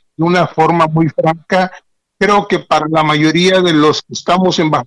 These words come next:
California, preferimos de alguna manera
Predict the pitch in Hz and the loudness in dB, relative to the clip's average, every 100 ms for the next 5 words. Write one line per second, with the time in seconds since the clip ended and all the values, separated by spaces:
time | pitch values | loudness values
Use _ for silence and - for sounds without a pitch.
0 | - 139 135 - 165 165 170 175 180 - | -4 -2 -2 0 0 0 0 0 -2 -6
1 | _ _ _ _ 165 151 165 170 247 233 | _ _ _ _ -2 0 0 2 2 4
2 | 190 151 156 147 175 190 190 170 160 165 | 2 0 0 0 0 0 0 0 0 0
3 | 160 185 202 | 2 0 -2